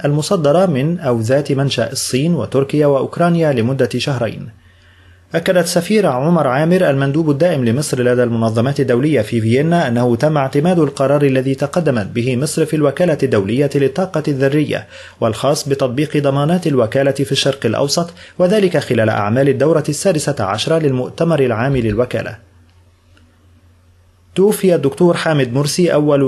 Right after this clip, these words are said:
رئيس لجامعة السويس وعميد كلية التجارة الأسبق أمس عن عمر يناهز واحد وستين عامًا إثر تعرضه لوعكة صحية. قضت محكمة النقد برئاسة المستشار عادل الكيلاني بقبول الطعن المقدم من ستة وعشرين متهما على أحكام المؤبد في القضية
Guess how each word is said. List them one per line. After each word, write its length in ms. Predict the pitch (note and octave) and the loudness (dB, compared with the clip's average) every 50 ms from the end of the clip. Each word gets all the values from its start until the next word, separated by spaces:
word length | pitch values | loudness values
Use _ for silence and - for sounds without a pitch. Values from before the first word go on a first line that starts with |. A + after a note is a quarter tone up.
| C3 | 2
رئيس 360 | B2+ B2 C3+ F3 F#3+ F3+ - C#3+ | 2 2 0 0 -2 -2 -2 -2
لجامعة 600 | B2 A2+ A2 G#2+ A#2+ A2+ A#2 C#3 C#3+ C3+ C3 - | -2 -2 0 0 0 0 2 0 0 -2 -2 -2
السويس 500 | C#3+ C3+ - - C3 C#3 D#3+ F3+ F3 - | -4 -2 0 2 2 2 2 2 0 0
وعميد 360 | E3 C#3+ C3 C3 D3 E3 D#3 D3+ | -2 -2 0 0 -2 0 0 0
كلية 360 | C#3+ - C#3+ C#3 C#3 C#3 C3 - | 0 0 0 0 0 0 0 0
التجارة 520 | C3+ C3 - C3 A#2+ B2 C#3+ D3+ D3 C3+ C3 | -2 -2 -2 -4 -2 0 2 2 2 0 0
الأسبق 640 | C#3 C3+ - D#3+ D3 - A#2 A#2 G#2+ - - - C#3 C3 | -2 -2 -2 -4 -6 -4 -4 -4 -4 -6 -10 -8 -6 -4
أمس 240 | C#3+ E3 E3+ - D#3 | -2 -2 -2 -2 -2
عن 220 | B2+ A#2 A#2 G#2+ | -2 -2 -2 -2
عمر 280 | F#2+ G#2+ B2+ C#3+ C#3 C3+ | -2 -2 0 0 0 0
يناهز 580 | C3+ C3 B2+ A#2 A#2+ C#3+ D#3+ D3 D3 C#3+ C#3 | 0 0 0 0 0 0 0 0 0 0 2
واحد 360 | C3+ B2 C#3 D#3+ - - C#3+ | 2 2 2 2 0 0 0
وستين 420 | C3 B2+ B2 - C3+ - D#3 D3+ C#3 | 0 0 -2 -4 -4 -2 -2 -2 0
عامًا 460 | C3 A#2+ C3 D#3+ F3 F3 E3 D3 C3+ | 0 0 0 0 2 0 0 -2 -4
إثر 220 | C3 - C3+ C3+ | -4 -2 -2 -2
تعرضه 640 | C3+ - C#3 B2+ C3+ D3 E3 F3 D3 C3 A#2+ A#2 G#2 G2+ | -2 -2 -2 -2 0 0 0 0 0 -2 -2 -2 -2 -2
لوعكة 540 | G2+ G#2+ B2 C3 C3 - A#2+ A2 A#2+ A#2+ | -2 -2 -2 -2 -4 -4 -4 -4 -4 -4
صحية. 540 | A2 - D3 C3+ - - B2+ G#2+ G#2 G2+ - - _ _ _ _ _ _ _ _ _ _ _ _ _ _ _ _ _ _ _ _ - | -4 -4 -6 -6 -6 -6 -6 -6 -6 -8 -10 -14 _ _ _ _ _ _ _ _ _ _ _ _ _ _ _ _ _ _ _ _ -4
قضت 280 | - F3+ D#3 D3 C#3+ | 0 0 0 2 0
محكمة 400 | C#3+ C3+ C3 - - D#3 D3 C#3 - | 0 -2 -2 -2 -2 0 0 0 0
النقد 360 | C3+ B2 B2 C3+ C#3 - D3+ | 0 -2 -2 -2 -2 -2 0
برئاسة 480 | D3 C#3 C#3 C3 A#2+ C3 D3 D3 - C#3+ C#3+ | 0 2 2 2 2 0 0 0 -2 -4 -2
المستشار 500 | C#3+ C#3 C#3+ C#3 - C3 - F3+ F3+ F3 | -4 -4 -4 -4 -6 -4 0 0 0 2
عادل 340 | D3 C3 C#3+ D3+ C#3+ C#3+ C3 | 2 0 0 0 2 2 2
الكيلاني 640 | C3 A#2+ A2 - C#3+ B2+ A#2 B2+ C#3+ D3+ E3 F3 E3 | 2 0 -2 -2 -2 0 2 2 2 2 2 2 0
بقبول 440 | C#3+ C3+ C3 - C#3+ C#3 E3 E3+ D3+ | 0 0 0 0 0 0 2 0 0
الطعن 300 | C#3+ D3 - D#3 C#3+ C#3 | 0 0 -2 -2 -2 0
المقدم 520 | B2+ A#2+ A#2 A#2 - - C#3 C#3 C#3 C3 | -2 -2 -2 -2 -2 -4 -2 0 0 0
من 180 | C3 B2+ B2 B2 | 0 0 -2 -2
ستة 300 | - - - - D#3+ C#3 | -2 -4 -4 0 0 0
وعشرين 460 | C3 A#2 A#2 - - C#3 C#3 C#3 C3 | 2 0 0 -2 -4 -4 -2 -2 -2
متهما 540 | B2+ B2+ B2+ - E3 D3 C#3 B2+ A#2 G#2+ G2 | -2 -2 -2 -2 -2 0 0 0 -2 -2 -4
على 160 | F#2 G2 G2+ | -4 -6 -4
أحكام 400 | - - - - - C#3+ C#3+ C#3 | -4 -6 -6 -4 -2 0 0 0
المؤبد 500 | B2+ A2+ A2 G#2 A2 C3+ C#3 C#3 D#3+ E3 | 0 0 0 0 -2 -2 0 0 -2 -2
في 80 | - - | -2 -6
القضية 480 | B2+ - - C3 A#2 B2+ C#3 C#3+ C3+ | -8 -4 -4 -2 0 0 2 0 0